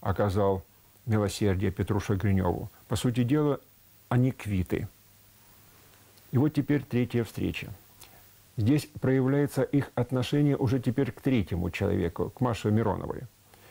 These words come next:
Если Петруша, э, конечно же, движим своим чувством и готов спасти ценой собственной жизни Машу Миронову, то у Пугачёва другое чувство.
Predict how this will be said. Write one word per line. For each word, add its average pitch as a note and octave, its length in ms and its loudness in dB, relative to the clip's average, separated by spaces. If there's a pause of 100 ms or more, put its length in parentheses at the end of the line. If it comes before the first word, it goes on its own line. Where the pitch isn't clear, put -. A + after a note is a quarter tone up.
(120)
Если B2 500 2 (300)
Петруша, A2+ 580 -2 (540)
э, A2 220 2
конечно A#2+ 440 0
же, A#2 240 2
движим A2+ 680 0
своим A#2 360 2
чувством G#2+ 580 -2 (600)
и B2 280 2
готов A2+ 540 0 (140)
спасти A2 540 -2
ценой A2+ 380 0 (100)
собственной G2 680 0
жизни A2 500 2 (360)
Машу G#2 260 -2
Миронову, A#2 560 2 (260)
то C3+ 380 0
у B2+ 320 2 (300)
Пугачёва C#3+ 640 0
другое A2 480 2
чувство. - 560 -8